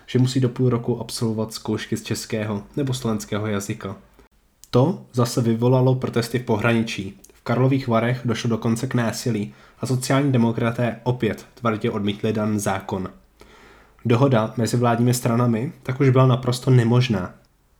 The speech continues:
Švehla s podlomeným zdravím plánovali do Itálie, aby se zde uzdravil, a tak podal demisi, načež byl osmnáctého března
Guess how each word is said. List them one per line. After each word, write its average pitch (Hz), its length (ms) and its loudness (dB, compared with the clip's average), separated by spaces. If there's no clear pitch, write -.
Švehla 110 760 -2
s - 100 -14
podlomeným 123 560 2
zdravím 113 640 0
plánovali 120 480 2
do 117 180 -2
Itálie, 104 540 -2
aby 117 200 -2
se 123 140 -2
zde 113 180 -4
uzdravil, 107 640 -2
a 113 60 -6
tak 131 160 -2
podal 120 260 0
demisi, 113 540 0
načež 117 380 -2
byl 117 360 0
osmnáctého 120 640 -2
března 127 560 0